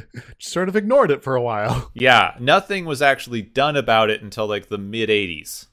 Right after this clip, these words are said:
Speaker 2: So,
Speaker 1: Takes a
Speaker 2: yeah.
Speaker 1: while for people to be convinced and the people that are benefiting the most from it to finally being told, like, "No, you're actually hurting people. Stop it."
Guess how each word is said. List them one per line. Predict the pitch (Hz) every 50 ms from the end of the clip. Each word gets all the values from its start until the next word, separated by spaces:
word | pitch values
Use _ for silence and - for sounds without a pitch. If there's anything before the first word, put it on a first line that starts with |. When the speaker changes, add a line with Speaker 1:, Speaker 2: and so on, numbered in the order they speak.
| _ _
Speaker 2:
So, | - - - 131 120 113 107 113 113 107 107 98 - _
Speaker 1:
Takes | - 208 - _ - -
a | 110
Speaker 2:
yeah. | 117 117 104 98 - 190
Speaker 1:
while | - - -
for | 196 185 180
people | - 196 202 - 196 185
to | 185
be | 185 185 170
convinced | - 180 170 156 143 175 185 170 156 - - -
and | - - 160 156 147
the |
people | 131 160 165 165 165 170 151
that | 160 151 135
are | 143 139 135 131 131 - _ _ _ _ - _ _
benefiting | 147 156 151 143 - 151 143 143 131
the | 131
most | 135 139 139 - -
from | 131 135
it | 135 131 _ _
to | - 131 127 120 120 120 123 135 _ _ _ _ _ _
finally | - 147 147 143 143 135
being | 123 135 139 135 131 120
told, | 131 131 127 120
like, | 120 113
"No, | 110 131 160 170 147
you're | 127 117 120 123 123
actually | 120 127 127 - - 139 123
hurting | 117 131 123 113 107
people. | 101 104 - - 98
Stop | - - 120 107 -
it." | - - _